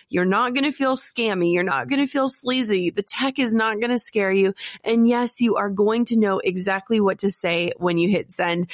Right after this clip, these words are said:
So jump on into that training at grow an email list dot com. And now it is time for the review of the week.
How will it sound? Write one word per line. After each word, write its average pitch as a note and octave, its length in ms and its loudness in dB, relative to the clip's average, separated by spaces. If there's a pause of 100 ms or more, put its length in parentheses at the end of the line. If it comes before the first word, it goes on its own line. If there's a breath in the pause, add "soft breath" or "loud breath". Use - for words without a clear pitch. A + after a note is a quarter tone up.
(180 loud breath)
So G#3+ 360 0
jump A#3 360 0
on D#4 140 0
into D#4 220 0
that C#4+ 220 -2
training B3+ 420 2
at F#3+ 240 -4
grow A3+ 300 0
an G3 160 0
email G3 300 2
list G3 340 -2 (140)
dot G3+ 320 0
com. G3 440 0 (300 loud breath)
And G3 260 2
now D4+ 340 2
it F#4 160 2
is F#4 180 2
time D4+ 420 0
for D#4+ 120 -2
the D4+ 120 2
review A#3+ 520 4
of A3 180 -2
the A#3 120 2
week. F#3 300 0